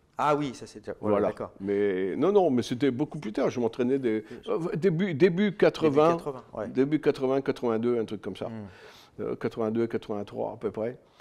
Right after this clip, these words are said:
Speaker 2: Et, euh, donc, euh, Eric, il me fait, « Tiens, » alors je vais voir. J'étais curieux. Je dis, « Oh, dis donc, c'est quoi ça ? Dis donc, kickboxing, ils sont dingues, le mec, boum, boum, boum. » Euh, surtout avec les,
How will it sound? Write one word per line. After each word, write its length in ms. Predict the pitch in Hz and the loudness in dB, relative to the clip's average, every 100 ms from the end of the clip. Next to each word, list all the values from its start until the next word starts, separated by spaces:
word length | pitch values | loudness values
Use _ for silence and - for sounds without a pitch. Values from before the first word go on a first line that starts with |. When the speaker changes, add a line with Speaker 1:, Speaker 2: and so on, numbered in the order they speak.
| - - _ | -20 -20 _
Speaker 2:
Et, 300 | 127 131 127 | 6 8 10
euh, 640 | 123 117 117 113 107 107 104 98 - _ - | 8 8 6 4 4 2 -2 -4 -10 _ -8
donc, 400 | 117 175 175 175 | 2 4 4 4
euh, 960 | 151 143 131 127 123 123 120 120 120 120 | 8 10 10 8 6 4 2 0 0 0
Eric, 200 | 131 160 | 0 -2
il 60 | 147 | -4
me 40 | |
fait, « 220 | 139 143 | -2 -2
Tiens, » 200 | 135 214 202 120 | -2 -4 -4 0
alors 160 | 135 | 0
je 120 | 120 | 2
vais 40 | 120 | 2
voir. 340 | 143 277 - - _ _ _ _ | 2 0 -4 -16 _ _ _ _
J'étais 300 | - 107 135 | -10 -2 0
curieux. 500 | - 120 143 208 233 - - _ _ _ - - _ _ _ - - - | 2 4 6 4 2 -6 -20 _ _ _ -20 -20 _ _ _ -20 -16 -14
Je 180 | 98 | -12
dis, « 60 | 107 113 | -12 -12
Oh, 60 | |
dis 160 | 107 113 | -6 -4
donc, 180 | 160 139 | -4 -4
c'est 120 | 120 | -4
quoi 220 | - 139 139 | 0 -2 -2
ça ? 80 | 120 | -8
Dis 160 | 110 | -6
donc, 260 | 117 123 - | -6 -6 -4
kickboxing, 500 | 110 101 95 139 143 | -4 -4 -4 -2 -2
ils 340 | 120 101 98 | -2 -6 -8
sont 140 | - 104 | -8 -6
dingues, 320 | 113 277 208 | -6 -6 -6
le 80 | 117 | -6
mec, 220 | 123 139 | -4 -4
boum, 180 | 110 120 | -2 -2
boum, 220 | 110 127 | 0 0
boum. » 320 | 110 160 220 190 | 0 -2 0 0
Euh, 840 | 127 127 123 120 117 117 117 107 | 2 4 6 4 4 4 4 2
surtout 280 | 110 123 139 | -2 0 6
avec 160 | 127 127 | 6 6
les, 380 | 120 113 110 | 4 6 4